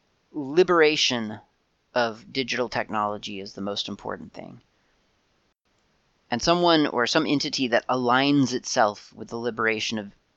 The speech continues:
of digital freedom is doing anyone any favors unless they themselves actually support and practice digital freedom. So be careful out there.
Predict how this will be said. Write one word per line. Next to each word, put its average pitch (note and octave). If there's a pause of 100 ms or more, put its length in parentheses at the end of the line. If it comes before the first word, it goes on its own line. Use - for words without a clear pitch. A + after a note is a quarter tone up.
of G#2+
digital A#2+
freedom G#2+ (1500)
is A#2+
doing C3
anyone C3
any D3
favors A2 (720)
unless B2
they C3+
themselves A2+ (160)
actually A#2
support A2
and G2
practice - (840)
digital G#2+
freedom. C3+ (1700)
So -
be C#3
careful A3+
out G#2+
there. -